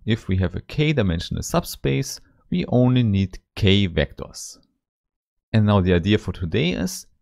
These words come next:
that we take this general algebraic basis given by the vectors U one, U two to U K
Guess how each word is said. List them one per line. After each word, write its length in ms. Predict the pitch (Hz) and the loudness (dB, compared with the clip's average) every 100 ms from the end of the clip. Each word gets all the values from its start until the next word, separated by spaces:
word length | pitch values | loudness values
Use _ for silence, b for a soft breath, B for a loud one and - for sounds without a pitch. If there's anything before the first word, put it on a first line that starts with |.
| - | -4
that 160 | 104 | -4
we 80 | 87 | -4
take 460 | - - 127 135 - | -4 0 0 0 -4
this 200 | 87 - | -4 0
general 460 | 104 120 120 113 | 2 2 2 0
algebraic 720 | - 90 87 - 90 82 78 - | -2 -2 -4 -4 -4 -4 -6 -4
basis 640 | 120 180 - 170 - - _ _ - | -4 -4 -4 -6 -8 -18 _ _ -6
given 320 | 98 92 85 | -2 0 0
by 160 | 73 73 | -2 -4
the 100 | 71 | -4
vectors 560 | 78 80 - 73 - | -4 -6 -8 -10 -8
U 100 | 80 | -6
one, 280 | 76 120 131 | -2 -2 -2
U 140 | 104 78 | -4 -6
two 280 | - 92 90 | -6 -6 -6
to 160 | - 71 | -10 -12
U 140 | 71 - | -12 -8
K 340 | - 127 196 | -2 0 -2